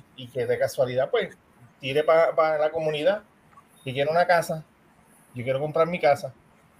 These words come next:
y va a un sitio, no, yo no estoy, yo no tengo, yo no tengo trabajo en esto, pero me la tienes que enseñar. Y no, si no le enseña la casa o pasa algo, se va a sentir discriminado y pueden arrestarle, pueden ense-, cerrar el negocio,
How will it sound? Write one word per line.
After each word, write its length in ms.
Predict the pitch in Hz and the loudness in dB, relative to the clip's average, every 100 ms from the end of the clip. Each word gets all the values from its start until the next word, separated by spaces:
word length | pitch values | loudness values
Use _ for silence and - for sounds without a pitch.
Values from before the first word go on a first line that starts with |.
| _ _ | _ _
y 120 | 131 | -2
va 100 | 123 | 0
a 40 | |
un 120 | 131 135 | 2 -2
sitio, 280 | 190 190 | -4 -2
no, 160 | 156 147 | 4 4
yo 100 | 175 | 4
no 60 | 180 | 2
estoy, 340 | 180 180 175 | 2 -2 -4
yo 100 | 151 | -2
no 120 | 147 151 | 0 0
tengo, 380 | 170 165 165 147 | 0 0 -2 -2
yo 100 | 139 | -2
no 120 | 147 | 0
tengo 180 | 160 165 | 0 0
trabajo 320 | 160 151 156 | 2 2 2
en 80 | 147 | 2
esto, 260 | 135 135 | 0 0
pero 160 | 208 214 | -2 0
me 120 | 156 | 2
la 100 | 139 | 2
tienes 220 | 127 139 | 2 -4
que 80 | - | -4
enseñar. 460 | 208 208 220 196 180 190 _ _ - _ _ - | -4 -2 0 0 0 -6 _ _ -20 _ _ -10
Y 80 | |
no, 140 | 123 117 | -6 -6
si 180 | - 123 | -4 2
no 140 | 123 | 6
le 80 | 151 | 6
enseña 360 | 185 214 202 | 6 4 6
la 140 | 190 170 | 8 8
casa 460 | 185 226 214 214 | 6 4 2 0
o 280 | 190 147 131 | 4 4 4
pasa 460 | 127 131 160 175 185 | 4 2 4 2 4
algo, 260 | 214 214 | 2 0
se 140 | 202 147 | -2 2
va 100 | 131 | 2
a 60 | |
sentir 300 | 127 151 156 | 2 -4 -4
discriminado 600 | 156 165 185 170 165 214 | -6 -6 -4 0 2 2
y 60 | 226 | 0
pueden 300 | - 127 131 | 0 0 2
arrestarle, 480 | 147 156 - 185 262 | 2 0 4 6 6
pueden 180 | 156 139 | 4 0
ense-, 300 | 147 147 120 | -4 -8 -4
cerrar 300 | 143 143 143 | 0 4 4
el 60 | |
negocio, 540 | 139 143 233 233 202 | 4 4 4 2 -4